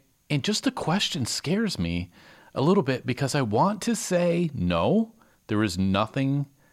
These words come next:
that I couldn't change my mind about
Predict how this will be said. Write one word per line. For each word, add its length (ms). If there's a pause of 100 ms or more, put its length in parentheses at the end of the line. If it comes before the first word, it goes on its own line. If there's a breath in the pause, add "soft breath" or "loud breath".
(540 soft breath)
that 140
I 160
couldn't 380
change 440
my 120
mind 340
about 420